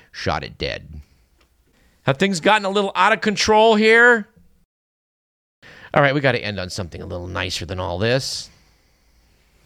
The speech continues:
All right, how about this? We no sooner, uh, got done with our program last week, talking to Jay Barbary about his excellent book on Neil Armstrong, when I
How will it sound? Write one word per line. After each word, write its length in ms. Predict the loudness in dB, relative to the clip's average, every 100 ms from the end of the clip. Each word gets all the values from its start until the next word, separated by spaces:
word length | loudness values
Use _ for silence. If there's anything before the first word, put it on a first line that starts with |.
| _ _ _ _ _ _ _ _ -2
All 80 | 0
right, 280 | 0 -2 -2
how 120 | 0
about 240 | 0 -2
this? 260 | -4 -8 -8
We 100 | -6
no 160 | -4
sooner, 440 | -4 -4 -2 -2 -2
uh, 200 | -4 -4
got 260 | -4 -6
done 180 | -4 -6
with 120 | -4
our 140 | -4 -4
program 640 | -2 -2 -2 -4 -4 -8 -10
last 360 | -4 -4 -4
week, 460 | -6 -4 -6 -10 -20 _ _ _ _ _
talking 300 | -4 -4 -4
to 100 | -8
Jay 260 | -6 -4 -4
Barbary 480 | -2 0 0 -2 -4
about 200 | -4 -6
his 160 | -4
excellent 400 | -6 -8 -10 -10
book 200 | -6 -6 -4
on 140 | -8
Neil 220 | -6 -4
Armstrong, 720 | -4 -4 -6 -4 -2 -2 -6 -12 _ _ _ _ _ -6
when 260 | -4 -2
I 200 | -2 -2